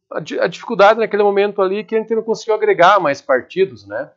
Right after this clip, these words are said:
E você disputando contra a situação, contra a prefeitura, que também uma característica dos governos P T foi sempre valorizar muitos municípios. Então, quando o P T é governo, os municípios são muito fortes.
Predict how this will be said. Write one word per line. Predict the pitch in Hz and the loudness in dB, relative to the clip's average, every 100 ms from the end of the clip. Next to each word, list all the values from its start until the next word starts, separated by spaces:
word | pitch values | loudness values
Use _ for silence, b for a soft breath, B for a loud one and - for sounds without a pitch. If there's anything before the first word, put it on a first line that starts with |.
| _ _ _ | _ _ _
E | 139 175 | -6 -4
você | 165 160 - | -6 -6 -6
disputando | 170 - 185 170 156 | -6 -6 -2 0 -2
contra | 151 151 151 156 | 0 -2 2 0
a | |
situação, | - - 151 147 170 214 | 0 -2 -2 0 -2 -2
contra | 151 131 139 | -4 -4 -4
a | |
prefeitura, | - - 139 - 156 247 180 _ _ _ _ _ | -6 -12 -12 -10 -10 -8 -10 _ _ _ _ _
que | - | -20
também | 151 156 143 165 180 180 | -6 -4 -2 0 0 0
uma | 185 160 | -2 -2
característica | 170 151 175 175 | 0 0 -2 -4
dos | 156 147 | -14 -16
governos | 139 156 165 | -6 -4 -4
P | 139 | -6
T | - 185 233 - _ _ | -2 -2 -2 -6 _ _
foi | - 156 | -12 -6
sempre | 190 208 | -4 -2
valorizar | 175 180 170 175 | 0 0 2 -2
muitos | 202 233 | -2 -6
municípios. | 226 233 - 262 - - - _ | -8 -8 -4 -6 -6 -14 -20 _
Então, | - 175 165 | -4 -2 -2
quando | - 196 | -2 -4
o | |
P | 190 156 | -4 -4
T | 160 | -4
é | |
governo, | 147 131 202 | -4 -2 -2
os | 190 | -2
municípios | 175 190 | -6 -8
são | - 208 | -4 -4
muito | 226 | -4
fortes. | 175 143 127 113 | -2 2 2 -2